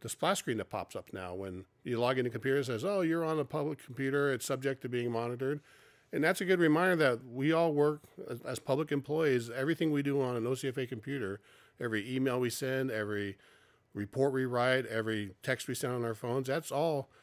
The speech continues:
public records access available if, so, if for some reason it has to be gathered up. So we need employees to remember that,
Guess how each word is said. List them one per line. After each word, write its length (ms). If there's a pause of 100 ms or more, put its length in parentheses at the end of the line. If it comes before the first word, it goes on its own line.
(240)
public 260
records 400
access 720
available 580
if, 120
so, 220 (120)
if 140
for 140
some 220
reason 260
it 60
has 200
to 60
be 320 (420)
gathered 340
up. 140
So 500
we 140
need 240
employees 380
to 80
remember 300
that, 160